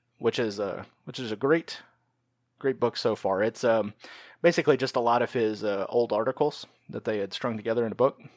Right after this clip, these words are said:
and, uh, I'm kinda remembering some of 'em 'cause I had read 'em before. So, uh, that right now is, uh, currently my favorite, but, uh, yeah, the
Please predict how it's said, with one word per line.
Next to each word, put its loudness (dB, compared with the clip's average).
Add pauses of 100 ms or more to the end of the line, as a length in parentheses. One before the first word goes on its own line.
(120)
and, -4
uh, -2
I'm -6
kinda 0
remembering 0
some -4
of -4
'em -6 (960)
'cause -10
I -4
had -6
read 0
'em -2
before. -4 (240)
So, -4 (440)
uh, -2 (100)
that 2
right -4
now -6
is, -8
uh, -8 (240)
currently 2
my -4
favorite, -4
but, -10
uh, -6
yeah, -6
the -4